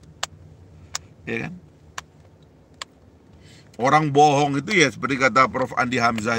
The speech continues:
itu ya, kenapa kalau rakyat bohong kemudian ditangkap? Kenapa kalau presiden bohong nggak ditangkap? Itu kan juga nggak bener, gitu. Nah, jadi udahlah ya.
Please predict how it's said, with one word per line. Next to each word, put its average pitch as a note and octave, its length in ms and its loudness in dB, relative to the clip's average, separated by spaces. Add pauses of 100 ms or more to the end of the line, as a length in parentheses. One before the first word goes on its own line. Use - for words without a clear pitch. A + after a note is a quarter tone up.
itu A3+ 160 2
ya, G#2+ 160 0 (1400)
kenapa D3 320 2
kalau B2+ 240 0
rakyat A#2+ 320 2
bohong A2+ 560 -4
kemudian A2 300 -6
ditangkap? A#2 500 -4
Kenapa A#2+ 320 -2
kalau A2+ 320 -2 (380)
presiden B2 560 0
bohong A#2+ 400 -2
nggak G2+ 160 -2
ditangkap? A#2+ 460 -6 (100)
Itu D3 160 -10
kan F#3 160 -10
juga A2+ 240 -6
nggak E2+ 160 -8
bener, G#2+ 320 -8 (320)
gitu. - 120 -18 (840)
Nah, G#2+ 80 -8
jadi D#3 160 4
udahlah E3 400 2
ya. - 140 -8